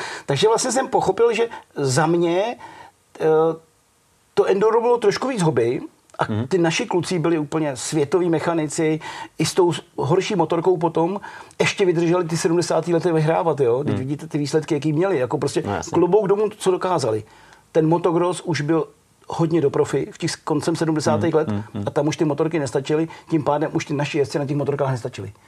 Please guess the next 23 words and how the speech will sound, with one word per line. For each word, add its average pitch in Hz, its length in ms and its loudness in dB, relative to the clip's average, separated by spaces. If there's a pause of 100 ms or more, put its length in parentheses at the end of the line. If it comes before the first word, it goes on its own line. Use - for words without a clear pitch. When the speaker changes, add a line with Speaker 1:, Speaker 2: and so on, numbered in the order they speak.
(300)
Speaker 1:
Takže 143 200 2
to 185 100 4
byl 214 100 4
ten 226 140 0
rozdíl 190 500 0 (480)
a 170 280 4 (360)
za 147 260 2
mě 202 240 4
rozdíl 170 380 2
byl, 196 240 2
že 202 100 2 (480)
vpravě 170 480 2
byla, 190 220 2 (100)
vpravo 190 300 2
byla 214 140 4
motocrossová 147 580 0
dílna, 208 280 0 (840)
tam 170 160 2
prostě 185 240 2
byli 202 140 4
motokrosaři, 165 800 0 (220)
který 170 320 0
jako 202 320 2